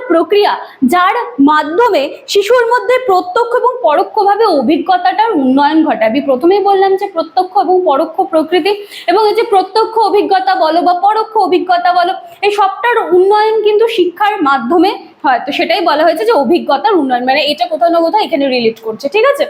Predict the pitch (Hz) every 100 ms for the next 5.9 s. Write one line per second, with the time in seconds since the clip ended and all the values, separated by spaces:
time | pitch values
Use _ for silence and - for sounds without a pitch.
0 | - - _ _ _ _ _ _ - 302
1 | 320 415 427 440 523 262 254 349 339 320
2 | 320 508 349 277 269 233 - - - 254
3 | 320 370 440 370 381 - 403 427 480 403
4 | 381 320 359 415 466 523 359 - 466 440
5 | 440 453 466 285 311 359 370 403 453